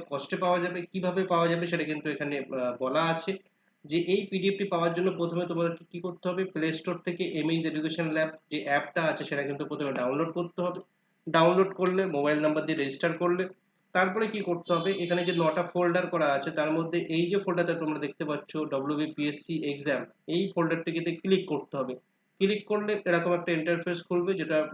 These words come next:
যার মধ্যে ডব্লিউবিপিএসসির, আহ, বিভিন্ন কোর্স আছে, তার মধ্যে নিচে দেখো একটা কোর্স আছে যে Art and Culture জিকে for, আহ, ডব্লিউবিপিএসসি, আহ, ক্লার্কশিপ এবং মিসেলেনিয়াস এক্সাম।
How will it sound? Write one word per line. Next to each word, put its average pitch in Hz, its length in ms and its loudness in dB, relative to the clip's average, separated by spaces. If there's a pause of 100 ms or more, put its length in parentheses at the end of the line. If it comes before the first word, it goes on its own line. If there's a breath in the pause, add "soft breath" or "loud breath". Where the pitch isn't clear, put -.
(120)
যার 143 160 0
মধ্যে 151 180 0
ডব্লিউবিপিএসসির, 147 920 -4
আহ, 139 160 -2
বিভিন্ন 139 280 -4
কোর্স 160 340 -4
আছে, 185 300 -2 (400)
তার 175 200 4
মধ্যে 196 220 4
নিচে 175 220 4
দেখো 180 180 0
একটা 180 200 0
কোর্স 180 360 -4
আছে 185 400 -2 (280)
যে 156 120 -2
Art 165 280 2
and 185 160 0
Culture 160 360 2
জিকে 160 260 0
for, 170 400 0
আহ, 139 240 2
ডব্লিউবিপিএসসি, 160 1400 -2 (420)
আহ, 139 80 -6
ক্লার্কশিপ 156 420 2
এবং 156 240 -2
মিসেলেনিয়াস 160 480 -2
এক্সাম। 147 340 0